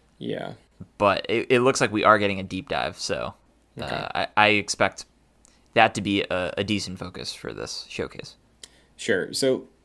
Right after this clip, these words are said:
Speaker 1: there's four games listed here. I could see a world where we get ten minutes per game. I think that'd be really great if we got ten
Speaker 2: Mm.
Speaker 1: minutes of Avengers, but I'm gonna prepa-, I'm gonna prepare for, like, five.
Speaker 2: Sure.
Speaker 1: Uh,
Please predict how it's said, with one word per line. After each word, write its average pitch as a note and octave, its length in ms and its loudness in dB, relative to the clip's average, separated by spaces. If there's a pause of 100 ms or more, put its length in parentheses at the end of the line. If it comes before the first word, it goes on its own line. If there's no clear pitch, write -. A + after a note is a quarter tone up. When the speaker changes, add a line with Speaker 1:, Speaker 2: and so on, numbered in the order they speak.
(920)
Speaker 1:
there's D3+ 360 2
four F#3 320 2
games B2+ 540 0 (360)
listed A2 540 -2
here. C3+ 580 0
I A2+ 140 2
could A#2 280 -2
see A#2+ 200 0
a A#2+ 60 4
world A#2 540 2 (420)
where A#2 180 2
we A2 80 4
get A2 160 2
ten G#2+ 220 -2
minutes G#2 240 -2
per - 140 -2
game. G#2 400 0 (220)
I A2+ 100 -4
think G#2+ 200 -4
that'd F#2+ 140 4
be F#2+ 100 0
really F#2+ 200 -2
great F2+ 320 0
if F2+ 100 -10
we G2 60 -4
got F#2 180 0
ten G2+ 140 -2
Speaker 2:
Mm. - 40 0
Speaker 1:
minutes F#2 180 -2
of F#2 80 -4
Avengers, F#2 640 -4
but G#2 80 -6
I'm F#2 160 0
gonna F2+ 160 -2
prepa-, - 340 -12
I'm G2 140 -2
gonna G#2 140 0
prepare G2 320 -2
for, E2+ 80 -6
like, E2+ 120 -6
five. F2+ 420 0 (560)
Speaker 2:
Sure. - 260 -6
Speaker 1:
Uh, F2+ 320 0